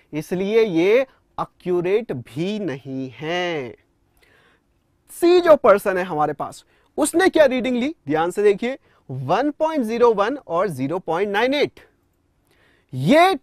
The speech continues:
ट्रू वैल्यू वन पॉइंट ज़ीरो ज़ीरो के क्लोज है, इसलिए एक्यूरेट है, और वन पॉइंट ज़ीरो वन और ज़ीरो पॉइंट नाइन एट ये एक दूसरे के पास की रीडिंग है,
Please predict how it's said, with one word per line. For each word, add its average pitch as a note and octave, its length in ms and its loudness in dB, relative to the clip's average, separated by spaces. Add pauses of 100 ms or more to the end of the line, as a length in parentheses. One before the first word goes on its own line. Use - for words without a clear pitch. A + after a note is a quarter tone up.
ट्रू E4 260 4
वैल्यू D#4+ 380 6
वन G#3 320 2
पॉइंट C#4+ 280 2
ज़ीरो B3 280 -2
ज़ीरो A3+ 260 2
के E4 180 -2
क्लोज D#4 560 2
है, - 280 -16 (880)
इसलिए B3 560 0 (360)
एक्यूरेट A#3+ 680 0
है, C#3+ 120 -12 (840)
और D#4 420 6
वन A3 340 0
पॉइंट C4+ 320 0
ज़ीरो B3 260 -2
वन D4 240 -2
और D#4+ 140 -2
ज़ीरो B3+ 240 -4
पॉइंट C#4+ 200 0
नाइन C#4 180 -2
एट D4 160 -6
ये E4+ 140 -4 (220)
एक C#4 280 -2
दूसरे D4 420 -2
के D#4 160 -6
पास C4+ 400 -6
की C#4+ 200 -4
रीडिंग C4 360 -6
है, F#3 160 -12